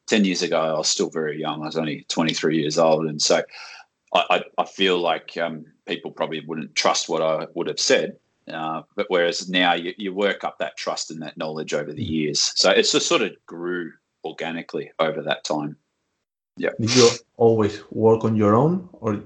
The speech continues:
Speaker 2: did you start being, uh, employed by someone and learning from a mentor?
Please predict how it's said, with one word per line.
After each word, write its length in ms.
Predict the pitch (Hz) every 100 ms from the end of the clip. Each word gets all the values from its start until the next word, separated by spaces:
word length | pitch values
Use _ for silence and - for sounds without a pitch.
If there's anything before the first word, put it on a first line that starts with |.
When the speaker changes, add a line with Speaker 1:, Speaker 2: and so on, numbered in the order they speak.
| -
Speaker 2:
did 100 | 117
you 80 | 113
start 280 | 104 98 98
being, 280 | 95 90 90 - - _ -
uh, 40 |
employed 720 | 101 95 92 92 92 107 101
by 120 | 92
someone 440 | 92 104 98 95 92
and 180 | 95
learning 340 | 95 95 95 90
from 180 | 101 95
a 60 |
mentor? 580 | 95 92 90 92 90